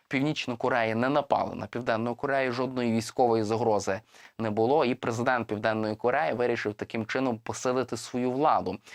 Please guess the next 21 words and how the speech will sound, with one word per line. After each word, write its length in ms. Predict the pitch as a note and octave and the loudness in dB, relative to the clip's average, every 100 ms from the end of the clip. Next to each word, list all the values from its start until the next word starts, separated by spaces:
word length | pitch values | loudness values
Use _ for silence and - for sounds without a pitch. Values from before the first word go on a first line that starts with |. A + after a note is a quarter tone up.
| - _ | -20 _
Бо 100 | A2 | -4
після 320 | G#2+ A2+ - A2+ | -2 -4 0 2
виборів 440 | C#3 B2 A2+ G#2 | 2 4 2 2
у 60 | A2+ | 0
дві 160 | A2+ | -2
тисячі 400 | A2 A#2+ A#2+ - | -2 -6 -6 -6
двадцять 320 | A2 A2+ - | 0 0 0
другому 460 | B2+ B2 A#2 A2+ G#2 _ - _ _ _ _ - | -2 0 2 2 0 _ -20 _ _ _ _ -4
році 440 | B2+ C3+ D3 C#3 | 4 4 4 2
він 220 | B2+ D3 A2 - - - | 2 2 -2 -12 -20 -20
втратив 560 | - D#3 D#3 D#3 D3 | -4 2 4 4 2
велику 380 | B2 B2+ D3+ - | 2 4 2 0
політичну 580 | - A#2+ B2 C#3+ - A#2 | -2 0 0 -2 -2 -4
силу 280 | A2+ C3+ B2+ | 0 2 2
в 60 | |
парламенті, 720 | - B2+ B2+ C#3+ B2+ G#2+ G#2 - | 2 0 4 2 2 0 -4 -2
і 140 | A2+ | -2
жоден 400 | A2 C3+ C3+ A#2 | 2 2 2 0
закон, 380 | A2 - E3+ D3+ | -2 -2 -2 -2
який 220 | B2 A2+ | -4 -2
він 180 | A2+ | -2